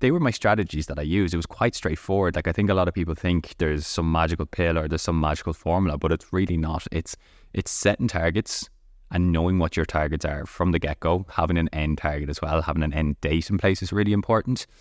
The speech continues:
It's then figuring out the rate of weight loss that you want to achieve. It's looking at your steps, your cardio, and your calories,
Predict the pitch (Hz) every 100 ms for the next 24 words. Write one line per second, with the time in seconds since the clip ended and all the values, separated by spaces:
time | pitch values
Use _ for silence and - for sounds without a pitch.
0 | - - _ 95 - 87 82 - - -
1 | 90 87 80 95 87 78 73 71 65 82
2 | - 82 - 78 76 73 - - - 78
3 | 101 - - - _ _ - 82 - 85
4 | 85 80 80 - 85 - - 90 82 82
5 | 76 78 76 - - - - - 78 76
6 | 73 - 71 87 98